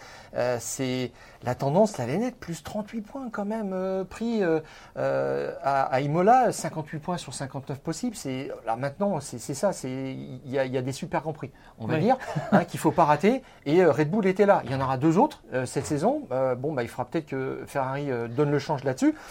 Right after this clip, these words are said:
Speaker 1: Euh, à Miami, ils étaient largement en avance. Et puis là, ils prennent encore trente-deux points de plus.
Speaker 2: Non, c'est clair.
Speaker 1: Donc, euh,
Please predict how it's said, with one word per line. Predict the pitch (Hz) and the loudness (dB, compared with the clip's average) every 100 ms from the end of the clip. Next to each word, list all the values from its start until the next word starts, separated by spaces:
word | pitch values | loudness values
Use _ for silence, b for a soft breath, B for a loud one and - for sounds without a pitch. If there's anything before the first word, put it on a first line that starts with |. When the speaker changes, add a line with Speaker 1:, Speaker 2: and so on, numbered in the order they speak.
| B B - | B B -2
Speaker 1:
Euh, | 143 | 2
à | - | 4
Miami, | 185 202 196 202 | 6 6 6 4
ils | 139 | 2
étaient | 139 151 | 0 4
largement | 170 156 156 | 2 2 0
en | 143 | 0
avance. | 139 262 - 113 | 2 2 0 -8
Et | |
puis | - | -12
là, | 135 | -10
ils | 180 | -10
prennent | - 143 | -10 -14
encore | 107 - 190 | -12 -12 -12
trente-deux | - 156 156 | -12 -10 -10
points | 185 | -10
de | 185 | -10
plus. | 262 254 185 | -10 -10 -6
Speaker 2:
Non, | 170 143 | -4 -4
c'est | 139 | -4
clair. | 139 110 | -4 -2
Speaker 1:
Donc, | 131 123 | -4 -4
euh, | 117 | -4